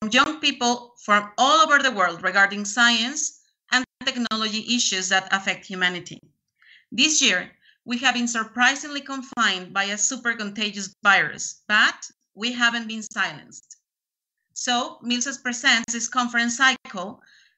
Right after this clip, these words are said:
to give the latest information from top speakers and think how to invent a new world. My name is Liz Vela, milset Communication Manager, and I am very,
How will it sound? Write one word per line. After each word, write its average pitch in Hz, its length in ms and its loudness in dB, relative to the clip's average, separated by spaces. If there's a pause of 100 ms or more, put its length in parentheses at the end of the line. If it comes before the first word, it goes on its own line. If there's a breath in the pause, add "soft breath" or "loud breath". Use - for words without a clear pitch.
(120)
to 214 60 -12
give 208 240 -4
the 226 80 2
latest 262 460 0
information 247 640 0
from 208 260 -2
top 233 180 4
speakers 185 600 -2
and 214 180 0
think 233 300 -2
how 254 340 2
to 254 160 -12
invent 214 420 0
a 214 60 -6
new 202 180 -4
world. 156 360 -4 (760 soft breath)
My 220 120 -2
name 247 220 4
is 233 120 -2
Liz 240 200 0
Vela, 269 380 4
milset 240 300 -2
Communication 208 720 -2
Manager, 220 600 4 (360 loud breath)
and 214 140 2
I 233 40 4
am 240 220 4
very, 254 280 2